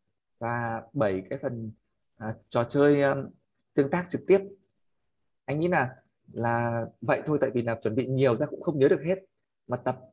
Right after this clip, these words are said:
tập luyện cái này thì có một là bản Word để mọi người đọc, hai nữa là có thể cần thì xem lại video vừa xong.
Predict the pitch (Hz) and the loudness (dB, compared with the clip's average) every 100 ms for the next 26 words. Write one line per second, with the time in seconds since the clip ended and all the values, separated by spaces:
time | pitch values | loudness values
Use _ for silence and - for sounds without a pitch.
0 | - 113 135 - 131 151 127 117 - 117 | -8 -2 -2 -2 -4 -2 -2 -6 -4 -4
1 | 147 143 123 113 113 113 - _ _ 107 | 0 0 0 -2 -4 -6 -10 _ _ -2
2 | 110 123 - 127 117 117 113 120 117 _ | 0 0 2 0 -2 -2 -2 -2 -6 _
3 | _ _ - 135 143 156 127 113 - - | _ _ -6 -4 -2 -2 -2 -2 -6 -6
4 | - 120 117 107 139 135 131 131 135 120 | -4 -4 -4 -4 -4 -6 -2 0 0 0
5 | 113 135 | -2 -6